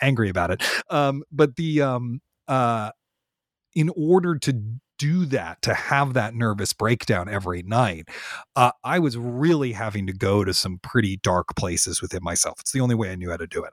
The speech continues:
I was also chain smoking, uh, for, like, an hour and a half. So I would smoke, like, fifteen cigarettes over the course of doing the play. So I was feeling physically and mentally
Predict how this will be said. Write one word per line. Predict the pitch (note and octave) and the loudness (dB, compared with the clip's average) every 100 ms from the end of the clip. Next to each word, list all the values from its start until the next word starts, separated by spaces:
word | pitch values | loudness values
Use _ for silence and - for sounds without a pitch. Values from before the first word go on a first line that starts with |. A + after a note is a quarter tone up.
| - | 0
I | |
was | C#3+ C3+ | 2 2
also | B2+ B2 | 0 -2
chain | G2+ - G3 F3+ | -4 2 4 4
smoking, | - E2 D#2 D#2 D#2 G#2+ - - - - - | 2 -6 -12 -12 -8 -10 -8 -12 -12 -10 -2
uh, | B2 A2+ | 0 0
for, | - | 0
like, | A#2 G#2+ | -2 0
an | |
hour | G2 F#2+ F2+ | 0 0 0
and | |
a | |
half. | F2 F2 | -2 -2
So | - A#2 | 2 2
I | |
would | G#2+ | 2
smoke, | - A#2 A2+ | 0 0 0
like, | - | -2
fifteen | - F#2+ A2 F#2 | -4 -2 -2 2
cigarettes | - F2 E2+ - | 0 0 -2 -2
over | F2 | -4
the | F#2 | -8
course | - F2 | -2 -2
of | - | -2
doing | E2+ | -8
the | F2 | -8
play. | - | -6
So | - A#2 | -2 2
I | A#2+ | 2
was | A#2 | 2
feeling | - B2+ A#2 A2 - | 0 2 2 -2 -10
physically | - - G3 G3 E3 C#3+ - | -6 4 4 4 0 0 2
and | C3 A2 G#2+ | 0 0 0
mentally | A2 C3 - A#2 G2+ | 2 4 2 -2 -4